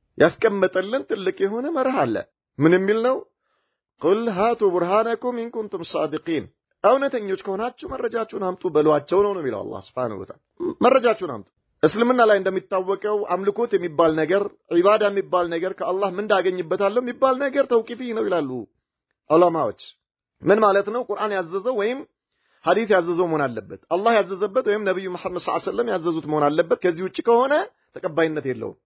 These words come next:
ሌላ አዳ የሆነ ነገር ካልሆነ በስተቀር ማለት ነው። ምንዳ አለው የሚባል ማንኛውም ተግባር፣ አላህ ዘንዳ አጅር አለው የሚባል ማንኛውም ኢባዳ መረጃ ያስፈልገዋል። ምክንያቱም አላህ ስለሆነ ምንዳ የሚሰጠው።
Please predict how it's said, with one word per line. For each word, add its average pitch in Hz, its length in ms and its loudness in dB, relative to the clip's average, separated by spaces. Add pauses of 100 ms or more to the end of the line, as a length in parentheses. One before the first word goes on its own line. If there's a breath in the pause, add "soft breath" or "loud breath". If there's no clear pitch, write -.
(440 soft breath)
ሌላ 214 300 4 (800)
አዳ 170 300 4
የሆነ 175 300 2
ነገር 139 220 -4
ካልሆነ 131 300 -6
በስተቀር 127 420 -4
ማለት 120 280 -8
ነው። 82 100 -20 (720)
ምንዳ 208 240 6
አለው 208 220 4
የሚባል 180 440 0
ማንኛውም 185 580 -6 (960)
ተግባር፣ 185 380 4 (440)
አላህ 196 260 0
ዘንዳ 202 280 -2
አጅር 202 240 0
አለው 185 200 0
የሚባል 175 420 -2
ማንኛውም 185 540 -4 (480)
ኢባዳ 214 360 6 (960)
መረጃ 196 260 6
ያስፈልገዋል። 156 640 2 (560)
ምክንያቱም 208 420 4
አላህ 196 240 2
ስለሆነ 175 300 0
ምንዳ 160 200 -2
የሚሰጠው። 135 420 -6